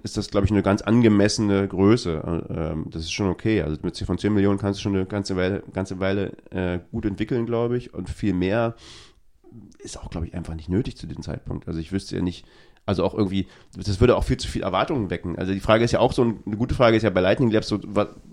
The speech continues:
was erwarten denn die Investoren? Wie soll denn da wieder Geld rauskommen? Und die haben jetzt ein Produkt, okay,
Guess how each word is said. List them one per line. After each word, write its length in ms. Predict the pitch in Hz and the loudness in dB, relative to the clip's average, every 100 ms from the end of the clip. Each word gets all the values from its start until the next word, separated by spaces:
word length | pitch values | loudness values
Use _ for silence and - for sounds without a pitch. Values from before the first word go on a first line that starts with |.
| - | -6
was 260 | 104 110 | -2 -2
erwarten 380 | - 104 107 - | 0 2 2 2
denn 100 | 110 | -2
die 80 | 95 | 0
Investoren? 460 | 95 95 117 82 - _ | -4 -2 0 0 -2 _
Wie 140 | 101 104 | -6 0
soll 160 | 107 | 2
denn 120 | 104 | 2
da 160 | 98 95 | 2 0
wieder 160 | 92 90 | 0 2
Geld 240 | 113 - | 2 0
rauskommen? 460 | 87 85 - 78 78 _ - - - - | -6 -6 -6 -6 -8 _ -20 -20 -20 -16
Und 100 | 95 | -4
die 60 | 101 | 4
haben 100 | 120 | 6
jetzt 140 | 135 | 6
ein 60 | 135 | 4
Produkt, 400 | 104 120 - - | 2 2 2 0
okay, 480 | 110 110 127 185 | 0 4 4 2